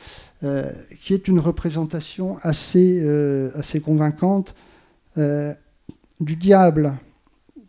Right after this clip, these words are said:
Et on a cette expression en français qui, qui existe encore dans certaines régions, c'est être tiré à Dieu et à diable. Et,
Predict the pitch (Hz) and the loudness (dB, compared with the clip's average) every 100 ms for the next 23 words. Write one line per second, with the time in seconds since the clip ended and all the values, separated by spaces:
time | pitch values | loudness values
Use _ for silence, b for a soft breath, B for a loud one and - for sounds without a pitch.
0 | _ _ _ - - 165 160 185 - 175 | _ _ _ -20 -4 0 2 2 0 -2
1 | 156 - - 165 - - 180 185 151 - | -4 -6 -6 -6 -6 -2 0 0 -2 -6
2 | _ - 147 - 151 - 202 202 196 156 | _ -8 -8 -4 -6 -2 0 0 -2 -6
3 | 147 - 156 156 170 165 156 165 143 - | -6 -4 -4 -4 -4 -4 -2 -2 -2 -4
4 | 151 160 151 147 165 202 202 175 160 B | -6 -2 -2 -2 -2 -4 -2 -6 -6 B
5 | B B B _ 185 180 185 180 - 190 | B B B _ -6 0 0 0 0 2
6 | 220 196 160 156 196 226 170 151 147 160 | 2 2 0 0 0 2 2 0 0 -2
7 | 143 135 135 135 B B B B B B | -2 -4 -6 -10 B B B B B B
8 | - 165 156 | -2 0 -2